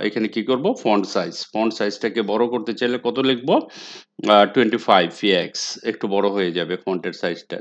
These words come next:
দেখছেন এখানে বড় হয়ে গেছে না? ওকে, বড় হয়ে নিচে চলে, সমস্যা নেই, আমরা যখন এটা বড়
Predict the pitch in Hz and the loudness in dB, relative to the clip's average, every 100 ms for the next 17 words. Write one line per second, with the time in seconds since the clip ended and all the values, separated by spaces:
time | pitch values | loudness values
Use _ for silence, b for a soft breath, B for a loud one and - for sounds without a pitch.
0 | - 117 - 117 - - 98 98 117 117 | -6 -6 -6 -6 -6 -6 -4 0 0 0
1 | 117 117 131 180 277 - B B B B | -2 -2 -2 0 -2 -2 B B B B
2 | - 104 98 80 - _ - 104 117 120 | 0 2 2 -2 -8 _ -4 2 4 4
3 | 110 113 113 135 139 110 - 160 - 110 | 4 2 0 0 2 0 2 0 2 0
4 | 98 98 110 120 131 117 104 107 | 2 0 0 0 0 0 0 2